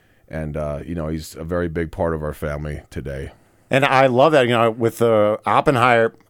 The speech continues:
Speaker 2: Oppenheimer movie coming out, uh,
Speaker 1: Oh, yeah.
Speaker 2: recently, you know, they talk about,
Speaker 1: <laughs>
Speaker 2: uh, American Prometheus, and, uh, it, it still, I think, is a, a humbling, and, and especially being here in Great Falls, and we're having the Sentinel program. You know, they're gonna be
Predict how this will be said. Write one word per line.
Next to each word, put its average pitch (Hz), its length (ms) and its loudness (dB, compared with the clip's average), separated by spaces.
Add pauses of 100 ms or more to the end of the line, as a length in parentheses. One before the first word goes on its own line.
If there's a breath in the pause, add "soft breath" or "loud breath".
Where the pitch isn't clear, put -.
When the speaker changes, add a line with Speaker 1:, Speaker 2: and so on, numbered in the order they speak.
(140)
Speaker 2:
Oppenheimer 113 540 2
movie 107 340 0
coming 107 320 0
out, 107 320 0 (460 loud breath)
uh, 107 160 4
Speaker 1:
Oh, 101 60 4
yeah. 104 80 2
Speaker 2:
recently, 120 420 4
you 120 80 6
know, 110 100 6
they 110 80 4
talk 113 180 4
about, 107 280 4
Speaker 1:
<laughs> 101 200 0
Speaker 2:
uh, 101 80 0
American 104 460 2
Prometheus, 107 800 0 (480 loud breath)
and, 107 400 2
uh, 104 320 2
it, 131 220 -2
it 123 160 -2
still, 156 340 4
I 117 100 4
think, 110 280 -2
is 107 220 0
a, 101 360 2 (640 soft breath)
a 107 160 2
humbling, 143 600 2
and, 123 120 2
and 113 100 2
especially 127 420 0
being 123 220 0
here 120 140 0
in 117 100 0
Great 117 220 2
Falls, 117 500 2
and 107 160 0
we're 101 120 2
having 107 220 0
the 107 60 -2
Sentinel 117 460 0
program. 120 560 0
You 120 60 0
know, 110 120 2
they're 110 80 2
gonna 104 160 -2
be 107 320 -2